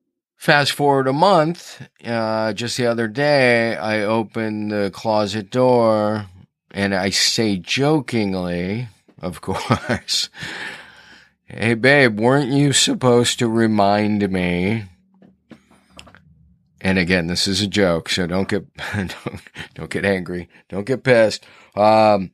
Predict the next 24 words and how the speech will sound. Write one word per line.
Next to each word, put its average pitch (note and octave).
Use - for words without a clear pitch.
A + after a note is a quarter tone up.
"Weren't B2+
you D#3
supposed D3
to C3+
remind G#2+
me G#2
to F#2
take F#2
that F2
desk -
out?" D#2+
And F#2
she F2+
goes, E2+
"Oops." -
And F2+
I F2+
laugh A2
and F2
I E2+
explain E2
it's D#2+
a F2
joke. C3+